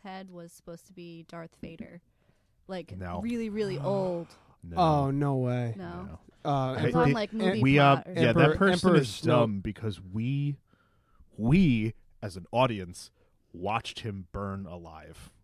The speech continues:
Speaker 2: or burn dead, wa-, watch
Speaker 3: Burn
Speaker 2: his
Speaker 3: his,
Speaker 2: body
Speaker 3: he
Speaker 2: d-,
Speaker 3: watched his
Speaker 2: like,
Speaker 3: burned his
Speaker 2: burned.
Speaker 3: body, yeah.
Speaker 2: You know,
Speaker 3: Yeah,
Speaker 2: and
Speaker 3: it's
Speaker 2: I
Speaker 3: dumb.
Speaker 2: get, I mean
Speaker 3: Emperor Snoke, I think
Speaker 1: Yeah.
Speaker 3: the name
Speaker 2: Yeah.
Speaker 3: is.
Speaker 1: Yeah.
Speaker 2: Um,
Speaker 1: 'Cause
Speaker 2: so,
Speaker 1: he has, like, the
Speaker 2: okay.
Speaker 1: same scar on his head or something like that.
Speaker 2: Questions that I have.
Speaker 1: I don't
Speaker 3: That's
Speaker 1: know.
Speaker 2: He's
Speaker 3: silly.
Speaker 2: also not,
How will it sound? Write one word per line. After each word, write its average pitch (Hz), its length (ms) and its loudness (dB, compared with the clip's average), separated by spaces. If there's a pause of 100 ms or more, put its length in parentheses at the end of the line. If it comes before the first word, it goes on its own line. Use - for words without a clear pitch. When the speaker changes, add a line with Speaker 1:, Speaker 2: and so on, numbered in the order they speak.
Speaker 2:
or 120 100 -2
burn 101 360 -4 (200)
dead, 87 360 -10
wa-, 98 180 -4
watch 139 220 2
Speaker 3:
Burn 151 80 0
Speaker 2:
his 139 60 0
Speaker 3:
his, 123 80 -6
Speaker 2:
body 104 280 0
Speaker 3:
he - 60 -6
Speaker 2:
d-, - 120 -10
Speaker 3:
watched 139 200 -4
his 123 80 -10
Speaker 2:
like, 95 120 -6
Speaker 3:
burned 139 160 -2
his 127 120 0
Speaker 2:
burned. - 100 -6
Speaker 3:
body, 123 280 -4
yeah. 120 180 -4 (640)
Speaker 2:
You 107 100 -2
know, 98 300 -4
Speaker 3:
Yeah, 120 60 -8
Speaker 2:
and 113 80 -6
Speaker 3:
it's 113 80 -4
Speaker 2:
I 110 80 -2
Speaker 3:
dumb. 123 100 0
Speaker 2:
get, 131 200 2
I 117 60 -4
mean 117 340 -2 (300)
Speaker 3:
Emperor 170 320 2
Snoke, 143 520 -2 (220)
I 127 60 -10
think 240 180 -8
Speaker 1:
Yeah. 220 280 -2
Speaker 3:
the 120 60 -2
name 120 100 -2
Speaker 2:
Yeah. 120 80 -2
Speaker 3:
is. - 160 -8
Speaker 1:
Yeah. 208 320 -12 (280)
Speaker 2:
Um, 135 440 -6 (200)
Speaker 1:
'Cause - 100 -12 (260)
Speaker 2:
so, 170 380 0
Speaker 1:
he 262 40 -4
has, 254 160 -6
like, 247 120 -10
the 233 120 -8
Speaker 2:
okay. 135 240 0
Speaker 1:
same 104 100 -8
scar 214 440 -10
on 226 120 -12
his 226 140 -16
head 226 160 -14
or 226 140 -14
something 226 280 -20
like 220 180 -18
that. - 340 -20
Speaker 2:
Questions 170 640 -4
that 127 200 -4
I 123 200 -2
have. 90 560 -8
Speaker 1:
I - 80 -16
don't 185 80 -12
Speaker 3:
That's - 500 -8
Speaker 1:
know. 151 60 0
Speaker 2:
He's 147 80 0
Speaker 3:
silly. 185 80 0
Speaker 2:
also 175 240 -2
not, 156 280 -2